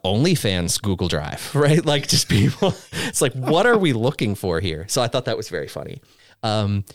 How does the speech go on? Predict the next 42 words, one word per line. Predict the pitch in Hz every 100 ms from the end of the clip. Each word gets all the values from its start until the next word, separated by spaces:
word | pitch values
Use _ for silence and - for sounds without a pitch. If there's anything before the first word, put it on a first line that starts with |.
| _ _
if | 117 107
you're | 104
listening | 131 131 120
to | 120
this | 117 -
and |
you | 107
think | 127 123
that's | 110
an | 113
opportunity, | 101 104 - 165 135 120 127 - - - 101
no | 104
one's | 127 131
bidding | 143 190 143
on | 95
those | 92 -
<laughs> |
keywords. | - - - - - - - - - -
So, | 143 117 117
uh, | 117 117 117 - -
have | 127 123
at | 143 156
it. | 107 - _ _ _ -
<laughs> | - _ 185 - - - _ _ _ - - - - - _
Um, | 110 98 98 95 92 - _ -
yeah, | 110 87
so | - 120
that | 123
was, | 123 110 -
that | 117
was | 98
very | 92 82
interesting. | 82 104 110 98
So | 165
you're, | 151 147 127
like, | 127 110 123
you |
know, | 123
you're | 107 110
trying | - 127 127
to | 120
remove | 110 107 107